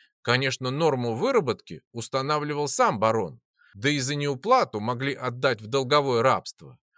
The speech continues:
Но в нашей деревне за долги еще никого не продавали в рабство.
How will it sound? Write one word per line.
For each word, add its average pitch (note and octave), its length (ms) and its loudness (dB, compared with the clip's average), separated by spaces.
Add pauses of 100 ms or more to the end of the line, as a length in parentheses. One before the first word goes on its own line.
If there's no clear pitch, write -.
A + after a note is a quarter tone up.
(260)
Но B2 200 -2
в B2+ 60 -4
нашей C3+ 340 -2
деревне C3 640 -2
за F2+ 180 -2
долги B2+ 640 -2
еще E3+ 340 -6
никого G#3+ 480 2
не G2 140 -6
продавали A2+ 520 0
в B2+ 100 -6
рабство. - 460 -6